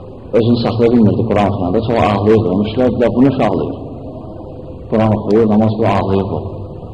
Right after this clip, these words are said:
Və filan təəccüblənirdi, baxırdılar buna. Və çox, yəni, maraq, yəni, təəccüblənirdi bu hadisədən, yəni, Əbu Bakır bəyəndən.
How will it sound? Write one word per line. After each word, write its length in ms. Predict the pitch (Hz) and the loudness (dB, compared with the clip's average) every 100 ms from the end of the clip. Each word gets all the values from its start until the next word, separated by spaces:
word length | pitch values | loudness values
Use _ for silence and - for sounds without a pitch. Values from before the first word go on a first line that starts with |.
| - | -10
Və 240 | - 123 | -6 -2
filan 260 | 110 120 123 | 2 4 4
təəccüblənirdi, 760 | 127 107 104 104 104 104 85 - - | 2 2 2 4 4 4 2 -2 -6
baxırdılar 460 | - - 113 101 87 | -6 -2 0 0 -2
buna. 220 | 92 87 - - - - - - - - - - - - - - - - - - - - | -4 -6 -8 -12 -14 -14 -14 -14 -16 -16 -14 -12 -12 -14 -16 -14 -14 -14 -14 -12 -12 -4
Və 160 | 107 110 | 0 0
çox, 240 | - 131 - - - - - - - - - - | 2 0 0 -6 -10 -12 -12 -14 -14 -14 -16 -10
yəni, 280 | 101 92 92 - 95 92 | -6 -4 -4 -6 -8 -4
maraq, 340 | 110 110 104 | 2 2 2
yəni, 260 | 104 98 - | 0 -2 -2
təəccüblənirdi 640 | 113 107 107 107 107 92 | 0 0 2 2 2 2
bu 140 | 104 | -2
hadisədən, 420 | 95 87 - 85 85 | -2 -2 -4 -2 -2
yəni, 220 | 82 - | -2 -4
Əbu 160 | 87 | -2
Bakır 260 | 92 98 98 | -2 -2 -2
bəyəndən. 540 | 90 87 80 71 - | -2 -2 -2 -4 -8